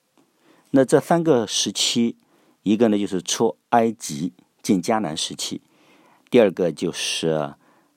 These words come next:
跟外邦宗教决战的时期，也就是以利亚、以利沙的时期，第三个时期就是但以理处在被掳的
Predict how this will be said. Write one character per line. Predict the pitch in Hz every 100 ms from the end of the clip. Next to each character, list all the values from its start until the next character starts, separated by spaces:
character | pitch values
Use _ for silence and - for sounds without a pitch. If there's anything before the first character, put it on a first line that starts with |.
| _
跟 | - 101 101
外 | 139 104
邦 | 80 92 92
宗 | - 110
教 | 104 104 78
决 | - 80 78 104
战 | - 156 87 67
的 | 65
时 | - -
期， | - - - _ _ _
也 | - 80
就 | 92
是 | - 90
以 | 78
利 | 71 95
亚、 | 104 71
以 | 73
利 | 85
沙 | - 113
的 | 117 117
时 | -
期， | - - - _ _ _ _ _ _ -
第 |
三 | 139 160
个 | 151
时 | 135 -
期 | - 95
就 | 85 87
是 | - - - 82 76 71 _ _ _ _ -
但 | 110
以 | 95
理 | 110 80 67 - _ _ _ _ _ _
处 | - 90
在 | 80 104 78 -
被 | 127 82
掳 | 73 76 65 - - 78 - _ _ _ _ _ _ _
的 | 82